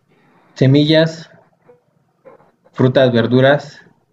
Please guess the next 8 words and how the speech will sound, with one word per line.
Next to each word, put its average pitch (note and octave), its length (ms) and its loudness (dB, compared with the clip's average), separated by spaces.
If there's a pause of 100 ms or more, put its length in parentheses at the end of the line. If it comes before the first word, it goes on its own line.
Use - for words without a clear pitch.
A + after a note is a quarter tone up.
(540)
y G#3 420 2 (360)
regularmente, C#3+ 1120 0
eh, A#2 100 -10
el A2 160 -6
comer A#2 320 0
carne A#2+ 240 0
era B2 160 -2
como A2 400 -6